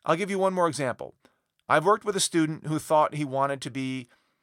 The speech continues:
a sports management major. And I've said this many times before, that's fine, but it's pretty generic, and it's a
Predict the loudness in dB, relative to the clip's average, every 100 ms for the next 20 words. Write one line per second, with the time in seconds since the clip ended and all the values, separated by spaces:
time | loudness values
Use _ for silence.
0 | _ -10 -4 -4 -2 -2 -2 -4 -2 -2
1 | -2 -6 -10 -10 -10 -8 -8 -8 -12 -14
2 | _ _ _ _ _ _ _ -4 0 2
3 | 2 -2 -2 -2 -4 -2 -2 -2 -6 -4
4 | -2 -2 0 0 0 -2 -8 -14 _ _
5 | _ _ _ _ 0 2 2 4 4 4
6 | 0 -2 0 0 -2 -6 _ _ _ _
7 | _ -6 -4 -4 -6